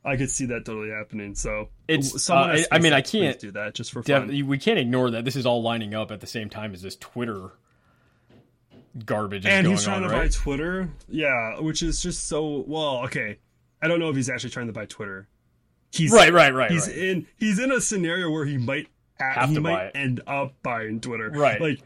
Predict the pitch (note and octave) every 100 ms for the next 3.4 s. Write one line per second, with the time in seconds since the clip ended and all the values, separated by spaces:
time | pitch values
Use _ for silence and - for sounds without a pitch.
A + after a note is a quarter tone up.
0 | - E3+ D#3 G#3 G3 G3 F3 D#3 - A#3
1 | G3 C#3+ D#3+ D#3 D#3 - E3+ A#2+ A#2 C#3+
2 | D3 F#3+ D#3+ A2+ G#2+ C3+ C3 G#2+ C3 B2+
3 | - D3 G#2+ G2+